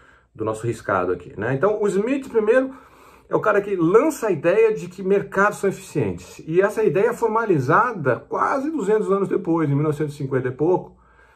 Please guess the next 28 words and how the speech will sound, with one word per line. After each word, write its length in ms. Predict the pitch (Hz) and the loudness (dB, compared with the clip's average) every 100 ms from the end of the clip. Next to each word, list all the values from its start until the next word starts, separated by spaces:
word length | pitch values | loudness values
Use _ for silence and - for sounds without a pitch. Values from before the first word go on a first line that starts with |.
| _ | _
né? 100 | - | -8
A 20 | |
gente 80 | 123 | -4
vai 100 | 127 | -4
falar 200 | 131 120 | -2 -2
um 60 | 117 | 0
pouco 220 | 117 110 | -4 -4
depois 420 | 104 98 110 107 | -6 0 0 0
do 140 | 95 92 | -2 -2
Arrow, 320 | 110 117 98 | 2 2 2
do 80 | 90 | -2
Mackenzie, 640 | 90 - 110 123 - 104 | -8 -4 -4 -2 -6 -8
do 140 | 95 | -8
Debreu, 500 | 90 90 104 117 123 - - - - - - _ _ _ _ - | -6 -2 4 4 2 -12 -20 -20 -20 -20 -20 _ _ _ _ -6
que 80 | |
são 180 | 143 156 | 2 2
os 60 | 151 | 4
caras 300 | 160 156 151 | 4 4 2
que 140 | - | -4
botam 600 | 147 - 127 160 180 156 | -6 -4 2 4 4 0
isso 320 | 135 160 - 151 | 0 0 -2 -2
num, 440 | 143 156 175 156 123 | 0 -2 -4 -6 -4
num, 920 | 127 143 143 135 123 117 107 101 95 | -4 -2 0 0 -2 -4 -10 -12 -12
ah, 600 | 104 107 104 95 87 - - | -8 -4 -4 -4 -6 -10 -4
num 80 | 131 | 0
modelo 300 | 135 135 135 | 2 4 2
matemático, 760 | 131 135 113 120 131 - - | 2 0 0 0 -2 -8 -10
né? 340 | 104 120 135 | -6 -4 -6